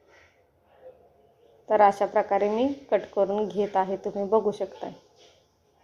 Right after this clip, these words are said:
तर अशा प्रकारे हा छोटा पार्ट आपण कट करून घेतलेला आहे या वजडीचा. तर याचे आपल्याला छोटे छोटे साईजचे कट करून घ्यायचे आहेत.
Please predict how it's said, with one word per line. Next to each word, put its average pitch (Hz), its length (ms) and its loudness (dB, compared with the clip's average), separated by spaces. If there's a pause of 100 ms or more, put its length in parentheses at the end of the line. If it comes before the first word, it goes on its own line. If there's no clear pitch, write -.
(880)
तर 269 100 10
अशा 269 220 10
प्रकारे 294 520 8 (460)
हा 254 80 4 (100)
छोटा 294 280 8 (200)
पार्ट 240 300 8
आपण 269 320 4
कट 247 340 2
करून 220 260 2
घेतलेला 214 460 6
आहे 196 300 2
या 214 160 6 (400)
वजडीचा. 190 520 4 (960)
तर 262 80 8
याचे 294 340 10
आपल्याला 339 360 6 (120)
छोटे 277 340 4
छोटे 285 320 4 (920)
साईजचे 262 380 8
कट 240 260 2 (100)
करून 226 260 2
घ्यायचे 220 480 0
आहेत. 190 420 -4